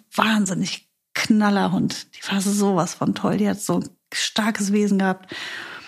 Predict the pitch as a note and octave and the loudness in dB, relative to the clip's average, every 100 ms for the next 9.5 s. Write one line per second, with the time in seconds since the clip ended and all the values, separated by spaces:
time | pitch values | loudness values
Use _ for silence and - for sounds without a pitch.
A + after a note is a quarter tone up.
0 | - _ _ - - B3 A3+ F3 - A#3 | -20 _ _ 0 2 4 2 0 2 4
1 | D3+ G#3 A3+ A3+ A#3+ A3 G#3 G#3 - A#3 | 4 2 2 2 2 2 2 0 0 2
2 | A#3+ A3 G3+ G3+ - E3+ F#3+ - A3+ B3+ | 4 2 0 -4 -10 -4 -2 2 2 2
3 | F3+ - G3 A#3 A3 G#3 G3+ A#3+ C#4+ - | 0 0 2 2 4 2 2 4 4 4
4 | A#3 B3+ C#4 G#3+ C4+ D4+ F#3 F#3 G3 F#3+ | 2 2 4 4 4 4 0 2 2 0
5 | F3+ A#3 C4+ - F#3 B3+ B3+ - - F#3 | 0 2 0 2 4 4 0 -4 -2 0
6 | F#3+ - A#3 G#3 G#3 F#3 A3+ A3 E3 F3 | -2 0 0 0 0 0 0 0 -2 -2
7 | - - - - _ - - - A#2+ - | -6 -14 -18 -20 _ -6 -6 -6 -4 -2
8 | C4+ G#3 G3 - F3 D#3+ D3+ - - - | 0 0 -2 0 2 2 0 -2 -6 -2
9 | F#3 F#3 - - | -2 -2 -4 -6